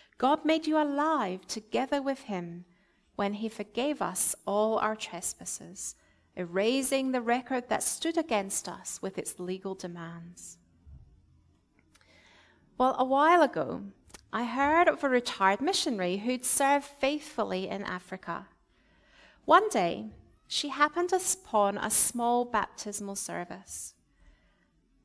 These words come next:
A fellow missionary took three new converts to the center of a shallow river and dug a hole in the sand so there would be enough water for the baptism.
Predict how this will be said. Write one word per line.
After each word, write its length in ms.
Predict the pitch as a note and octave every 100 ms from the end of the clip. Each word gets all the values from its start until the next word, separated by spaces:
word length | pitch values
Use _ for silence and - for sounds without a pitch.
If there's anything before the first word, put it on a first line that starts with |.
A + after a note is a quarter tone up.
| _ _ -
A 40 |
fellow 300 | - F#4+ G#4
missionary 720 | D4+ D#4 - G#3+ F#3 F#3 G#3
took 280 | G#3 C4 B3
three 440 | - - D4 E4+ F4
new 220 | D4+ D4
converts 920 | - A#3+ A3 G3 E3 - - - - _ -
to 120 | C#4+
the 80 | C#4
center 520 | - G#3+ G3+ - B3+
of 180 | - A3
a 80 | F#3+
shallow 540 | - - B3+ D4 D#4
river 480 | A#3+ F#3 E3 E3 E3+ _ _ _ _ -
and 240 | C#4 C4+
dug 360 | C#4 D4 D#4 D#4 -
a 40 |
hole 680 | B3+ - - F4+ C#4+ F#3+ F3
in 220 | - G#3
the 80 | G#3
sand 640 | A3 - C4 A3 F3 F3+ - _ _ _ - -
so 160 | -
there 100 | C4
would 160 | C#4 C#4
be 120 | C#4
enough 360 | C4+ D4 D#4 -
water 460 | A#3 A#3+ - F3
for 160 | F3+ G#3
the 100 | G3
baptism. 800 | G#3 A3 - G3 F#3 E3+ F3+